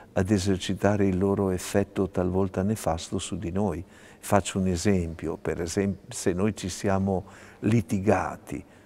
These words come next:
violentemente, disastrosamente con una persona, quella nuova situazione amara che si crea incide su di noi, sugli altri.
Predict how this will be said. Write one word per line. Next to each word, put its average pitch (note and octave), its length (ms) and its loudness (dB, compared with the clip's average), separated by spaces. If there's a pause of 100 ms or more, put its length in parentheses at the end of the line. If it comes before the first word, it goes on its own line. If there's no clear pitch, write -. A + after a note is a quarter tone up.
(100)
violentemente, G2 1120 2
disastrosamente F#2+ 1120 0
con F2+ 160 -4
una F2 220 -4
persona, F#2 680 -6 (500)
quella G2+ 260 4
nuova C3 280 2
situazione G2 680 0
amara F#2 400 -2
che F2 160 -8
si - 200 -8
crea B2 440 -2 (460)
incide G#2 600 0
su - 180 -6
di F#2 140 -4
noi, F#2+ 340 0
sugli G2 360 -2
altri. E2+ 520 -2